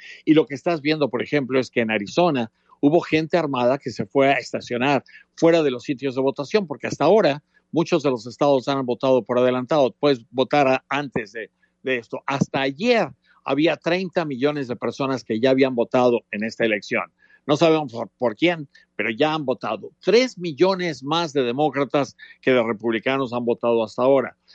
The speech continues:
Entonces, con todo esto, tú te tienes que preguntar qué es lo que va a ocurrir. Te decía, en Arizona se estacionaron grupos armados, grupos de,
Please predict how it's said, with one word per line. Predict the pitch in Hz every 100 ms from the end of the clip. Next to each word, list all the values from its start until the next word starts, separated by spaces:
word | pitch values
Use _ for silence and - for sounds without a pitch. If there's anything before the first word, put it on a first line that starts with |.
| - -
Entonces, | 147 208 196 -
con | 156 156
todo | 226 254 240
esto, | 175 135 160 147 _ _
tú | -
te | 196 202
tienes | 196 196 151
que | 175
preguntar | 156 139 123 135 120
qué | 101 143 156
es | 156
lo | 139
que | 113
va | 117 135
a |
ocurrir. | 120 127 143 110 98
Te | 120
decía, | 113 107 156
en | 117 101
Arizona | 104 - 180 151 131 _ _ _
se | - 147
estacionaron | 117 131 123 139 147 165 165 127
grupos | 123 160 160 165
armados, | 143 131 143 127 113 110
grupos | - 131 - 151 117
de, | 117 98